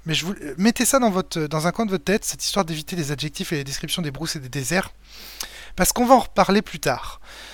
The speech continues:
Euh, on verra en quoi justement le fait de parler des choses simplement, de nommer les choses, nommer les choses simplement, sans les enjoliver,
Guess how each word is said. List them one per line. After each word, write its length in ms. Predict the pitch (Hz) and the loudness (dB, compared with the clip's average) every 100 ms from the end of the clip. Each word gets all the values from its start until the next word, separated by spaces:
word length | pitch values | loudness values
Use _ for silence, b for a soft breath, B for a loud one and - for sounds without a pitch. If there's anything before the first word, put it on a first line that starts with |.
| B B - | B B 2
Euh, 480 | 156 143 143 139 139 - | 8 10 10 8 4 2
on 100 | 170 | 4
verra 280 | 214 247 247 - | 8 8 6 6
en 140 | 190 | 4
quoi 280 | 185 220 226 | 6 4 6
justement 540 | 180 190 - 208 214 | 6 0 0 2 4
le 100 | 202 | 2
fait 340 | 156 202 - 151 | 2 -2 -2 -6
de 260 | 139 143 | -6 -4
parler 400 | 135 - 202 208 | 0 4 6 6
des 140 | 202 196 | 4 4
choses 420 | - 202 175 135 | 2 2 -2 -2
simplement, 500 | - 170 147 131 165 - B B B - | -2 -2 -2 -6 -8 -12 B B B 0
de 200 | 160 156 | 4 4
nommer 500 | 165 220 214 196 156 | 8 10 10 8 4
les 140 | 120 | 2
choses, 360 | - 123 120 - - b b b | -2 -4 -10 -16 -20 b b b
nommer 380 | 180 247 233 226 | 2 4 4 4
les 100 | 180 | 2
choses 240 | - 131 - | 0 -6 -2
simplement, 760 | - - 269 - - 165 117 - - B B B | 2 6 4 2 -6 -6 -8 -12 -20 B B B
sans 400 | - - - 262 | 2 4 6 6
les 180 | 233 185 | 6 4
enjoliver, 640 | 175 156 143 139 127 123 | 0 -4 -8 -10 -12 -14